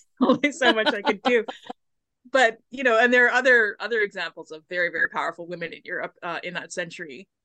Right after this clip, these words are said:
Speaker 1: Um, but we do tend to think of each of them as being an outlier in a sense, you know, that, uh, y-, uh,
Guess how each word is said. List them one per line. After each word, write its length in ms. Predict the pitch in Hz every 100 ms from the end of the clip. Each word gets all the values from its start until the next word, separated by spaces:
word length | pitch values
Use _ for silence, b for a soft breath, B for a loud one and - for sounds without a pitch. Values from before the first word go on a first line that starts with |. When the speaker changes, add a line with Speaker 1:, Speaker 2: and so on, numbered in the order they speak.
| _ _
Speaker 1:
Um, 480 | 185 180 175 180 180 _ _ _
but 200 | 202 254
we 120 | 262 262
do 200 | 277 277
tend 280 | 262 269
to 60 | 254
think 260 | 247 254 262
of 100 | 233
each 220 | 247 269
of 80 | 226
them 160 | 220
as 80 | 208
being 200 | 214 220
an 80 | 214
outlier 540 | 262 - 170 143 113
in 80 | 113
a 80 | 180
sense, 460 | - 143 196 - -
you 140 | 180
know, 260 | 165 170 190
that, 260 | 175 160 -
uh, 340 | 165 160 156 - - _ _ _ _ _ _ _ _ _ _ _ _
y-, 200 | - 185 _ _ 175
uh, 260 | 190 170